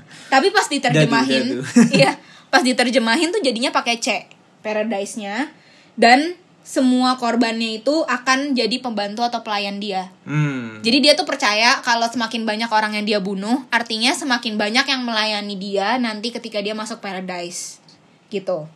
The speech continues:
Speaker 2: Terus tapi di dalam suratnya itu,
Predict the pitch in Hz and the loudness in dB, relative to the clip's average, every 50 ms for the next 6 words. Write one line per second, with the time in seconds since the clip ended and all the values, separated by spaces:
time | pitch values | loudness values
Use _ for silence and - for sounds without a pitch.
0 | _ _ _ - - - - - - - - _ _ 262 302 440 - 330 262 247 | _ _ _ -20 -20 -20 -20 -20 -20 -20 -20 _ _ 2 2 4 4 2 2 4
1 | - 311 349 311 - 247 220 247 220 240 233 226 226 240 254 - 247 233 233 233 | 4 2 2 2 0 0 2 4 4 6 4 4 2 0 -2 0 0 0 0 2
2 | 233 233 254 269 - 214 196 208 226 269 | 0 -2 -2 -2 -2 -2 -2 -2 -2 -4